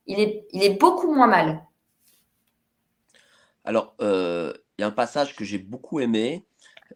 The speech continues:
Speaker 2: euh, c'est l'obsessionnel rituel, enfin, j'ai beaucoup aimé, euh, qui est très intéressant, plutôt, euh, l'obsessionnel, l'obsessionnel rituel du gel hydroalcoolique.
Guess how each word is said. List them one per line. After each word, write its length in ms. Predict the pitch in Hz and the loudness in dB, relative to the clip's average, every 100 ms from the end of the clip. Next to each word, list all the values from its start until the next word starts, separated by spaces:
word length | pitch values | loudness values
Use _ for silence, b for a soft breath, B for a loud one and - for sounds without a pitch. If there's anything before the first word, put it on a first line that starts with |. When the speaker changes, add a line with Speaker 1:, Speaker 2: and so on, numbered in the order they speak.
| - | -4
Speaker 2:
euh, 260 | 101 98 82 - | 2 2 2 -4
c'est 240 | - 117 | -6 -2
l'obsessionnel 920 | 113 143 170 - 165 - 160 147 156 110 | 4 4 2 -4 -8 0 2 4 4 4
rituel, 800 | 123 160 - 147 131 156 101 - | -2 -6 -4 0 2 2 -2 -4
enfin, 140 | 107 | -6
j'ai 120 | 98 107 | -2 -2
beaucoup 180 | 104 | 0
aimé, 260 | 104 87 - _ | 0 0 -6 _
euh, 100 | - - _ _ _ | -20 -20 _ _ _
qui 60 | - | -12
est 40 | |
très 140 | - 139 | 2 4
intéressant, 540 | 127 110 110 123 165 B B _ - - | 4 2 4 4 2 B B _ -18 -14
plutôt, 320 | 92 110 156 B B B - - | 2 4 4 B B B -10 2
euh, 80 | 120 | 4
l'obsessionnel, 640 | - - 175 - 175 165 - - | 4 2 0 6 6 6 -2 2
l'obsessionnel 1000 | 123 175 240 - - 185 - 175 170 131 | 4 6 4 0 -4 -4 0 2 4 2
rituel 600 | 139 185 - 160 185 131 | 0 -6 -2 0 0 -4
du 180 | 123 | -8
gel 420 | 117 127 165 160 - | -4 2 2 0 -6
hydroalcoolique. 1120 | 147 123 127 143 165 123 123 - 113 101 - | -10 -2 0 2 2 0 -2 -4 -8 -8 -14